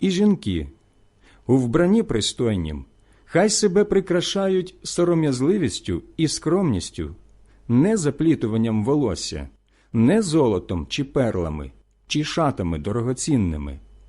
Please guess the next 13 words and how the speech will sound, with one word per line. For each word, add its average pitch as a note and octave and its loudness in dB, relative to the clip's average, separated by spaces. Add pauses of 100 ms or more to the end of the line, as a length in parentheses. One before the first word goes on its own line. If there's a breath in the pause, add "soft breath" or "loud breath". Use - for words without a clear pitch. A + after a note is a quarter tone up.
(520 soft breath)
але E3 4
ділами D#3 4
добрими, G2+ 0 (420)
як A#2 0
це A#2 -2
годиться E3 -2 (140)
жінкам, B2+ -2 (440)
що - 2
визнають A2 0 (260)
благочестя. F#2 -4 (2250)
Жінка G3+ 2
нехай D3 0
учиться C#3+ -2